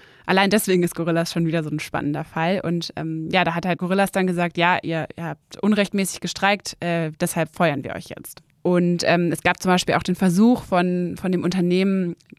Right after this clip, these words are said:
die Betriebsratsbildung zu verhindern, auch vor Gericht. Und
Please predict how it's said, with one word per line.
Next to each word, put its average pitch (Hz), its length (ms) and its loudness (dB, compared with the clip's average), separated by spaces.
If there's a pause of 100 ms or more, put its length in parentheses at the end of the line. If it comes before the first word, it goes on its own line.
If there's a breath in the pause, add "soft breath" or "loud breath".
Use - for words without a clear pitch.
die 160 180 -4
Betriebsratsbildung 156 1200 -4
zu 165 100 -8
verhindern, 190 720 2
auch 165 280 -2
vor 170 220 0
Gericht. 143 400 -8
Und 147 220 -8